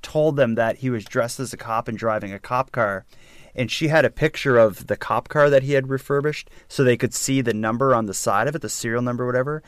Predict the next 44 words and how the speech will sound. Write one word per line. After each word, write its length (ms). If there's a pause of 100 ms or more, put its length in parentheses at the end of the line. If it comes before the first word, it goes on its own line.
(200)
And 120
that's 200
how 120
they 120
were 140
able 260
to 60
identify 560
what 280
cars 360
were 100
legit 460
and 140
what 160
one 140
was 180
maybe 300
him. 300 (600)
But 220
he 180
was 140
going 260
around 260
all 180
night, 320 (140)
you 80
know, 120
doing 440
stuff 360
unchecked. 720
They 120
didn't 200
realize 400
it 40
was 100
a 60
police 340
car. 260
And 140 (320)
it's 160
become 300
a 60
big 260
debate 420